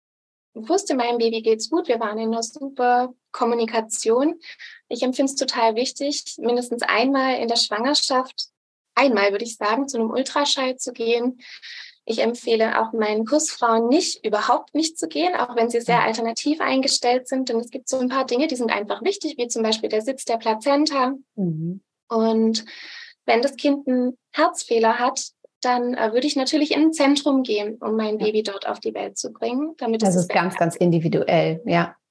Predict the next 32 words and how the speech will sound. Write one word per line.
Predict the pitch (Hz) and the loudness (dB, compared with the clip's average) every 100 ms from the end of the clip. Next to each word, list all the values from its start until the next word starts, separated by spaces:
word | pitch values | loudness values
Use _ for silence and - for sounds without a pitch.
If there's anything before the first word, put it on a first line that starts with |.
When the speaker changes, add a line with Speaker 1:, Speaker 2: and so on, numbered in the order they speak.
| - | -6
Speaker 1:
Genau. | - - 247 226 226 - - _ _ - | -6 -8 -8 0 0 0 -12 _ _ -2
Speaker 2:
Mhm. | 170 160 160 170 - | 0 0 -4 -8 -8
Speaker 1:
Ja, | - - | -6 -2
also | - | -2
das | 269 302 | 0 2
hatte | 294 269 | 2 0
ich | - | -4
gemacht. | 233 254 349 - | -2 0 0 -2
Ich | 247 233 | -6 -6
habe | 226 | -6
diesen, | 226 220 220 208 220 226 _ _ _ - 277 | -2 -2 -2 -6 -6 -8 _ _ _ -20 -12
die | 208 208 | -6 -2
Feindiagnostik | 285 294 294 254 247 240 240 - 233 | 4 4 4 2 2 -2 -2 -4 -2
machen | 214 220 233 | 0 -2 -2
lassen. | 220 208 220 208 | -2 -2 -4 -6
Es | 214 | -6
war | - | -4
alles | - 403 - | -2 -4 -6
in | 202 | -6
Ordnung. | 202 233 - 277 | -4 -4 -2 -2
Und | 269 240 | -2 -4
so | 240 247 | -6 -4
haben | 254 247 | -2 -2
wir | |
dann | 240 220 | 0 -2
auf | 240 233 | -4 -6
die | 240 | -4
Geburt | 226 220 240 - | 0 2 0 -2
gewartet. | 226 190 196 - - | -4 -4 -6 -10 -10
Und | 220 240 247 - - - - - - - | -6 -6 -8 -12 -14 -14 -14 -16 -20 -8
ich | 277 | -6
glaube | - 285 302 302 | 2 4 4 2